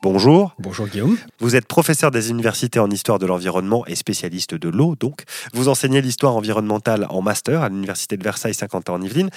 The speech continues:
Speaker 1: Et l'on peut dire que vous êtes l'un des pionniers de l'histoire environnementale et des humanités environnementales en France, discipline qui doit beaucoup au regretté Bruno Latour. Je vais commencer, euh, cette conversation par une question simple. J'ai mentionné, euh, histoire environnementale, histoire de l'environnement,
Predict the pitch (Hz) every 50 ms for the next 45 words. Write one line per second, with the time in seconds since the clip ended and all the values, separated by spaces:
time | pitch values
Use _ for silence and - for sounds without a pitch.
0 | - - - - - - 170 175 180 143 135 131 120 - 98 92 101 117 135 -
1 | - 101 98 90 95 92 85 101 113 - 101 101 101 95 92 87 - - 127 117
2 | 117 127 131 110 101 95 - - 110 95 90 85 85 85 92 92 87 90 87 87
3 | 90 87 87 - 110 104 90 - _ - - 170 156 131 117 98 104 101 95 90
4 | 92 87 - 95 85 82 85 80 85 85 85 82 - 87 82 82 80 - - -
5 | 160 185 185 - - - - - - - - - 107 107 110 107 - 98 - -
6 | 120 131 131 - - 90 104 117 123 104 95 - - 135 143 - _ _ - 104
7 | 113 110 - 82 82 - 82 78 - - 117 110 85 76 80 104 95 80 - -
8 | - 76 73 80 76 - - - - - - - - - - - - - 196 180
9 | - - _ _ _ _ _ - - 160 151 151 143 131 - - - 131 127 123
10 | 104 82 98 101 107 107 - 113 - - 110 104 - - 113 - 151 139 - 101
11 | 92 95 98 98 95 92 - 107 - - 113 107 - 139 135 131 - - 95 92
12 | 101 98 95 - - 113 104 107 110 113 104 92 90 - 120 - - 117 104 101
13 | 104 101 107 101 104 107 101 101 - 117 110 - - - - - 113 104 104 104
14 | 104 98 92 101 104 101 95 98 101 104 104 107 113 117